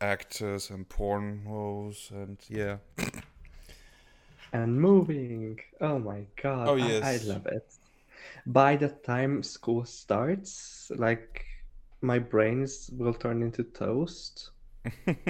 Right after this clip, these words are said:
Speaker 2: It's gonna be lovely.
Speaker 1: I think your brain will suffice.
Speaker 2: I don't like the word, like, manifest it, like,
Speaker 1: <laughs>
Speaker 2: all
Speaker 1: Oh.
Speaker 2: those hippies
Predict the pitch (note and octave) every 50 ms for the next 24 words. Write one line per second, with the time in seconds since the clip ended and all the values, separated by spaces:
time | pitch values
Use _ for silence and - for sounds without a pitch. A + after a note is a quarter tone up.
0 | C#3 - - D#3+ C3+ - - C#3+ C3+ - - B2 - - - G#2+ - - - A2+
1 | - - A#2+ A2+ A2 A2 G#2 G#2+ G2 G2 G2 G2+ G2 G2+ G2+ - - - - -
2 | - - - - - - - - - - - - A2+ A2 A2 C3+ B2+ A#2 A2+ A2+
3 | G#2+ - A#2 A#2 A2 A2 A2 G#2 G#2 G#2 G#2+ G#2+ G#2+ G#2+ G#2 G#2 G#2+ G#2 - -
4 | - - A2 - - - - D#2+ E2+ E2+ - - - - - - - - - -
5 | - - - - - - - - - - - C#3 C3 B2+ C3+ C#3 C3+ C#3 - -
6 | C3+ B2+ B2+ C3 - - - C3 A#2 - B2 A#2 A2+ A2+ A#2 A#2 A#2 - - C#3
7 | D3+ D#3 D3+ C3+ B2+ - - A#2 G#2+ A#2+ - - - - - - - - - -
8 | - - - - - - - G2 - - - - B2 B2+ - - - _ - -
9 | - - - - - - - - - - - - D#3 D#3+ D3 D3 C#3+ C#3+ - -
10 | - - - E3+ D#3+ E3 D#3+ D3 C#3+ D3+ D3 - -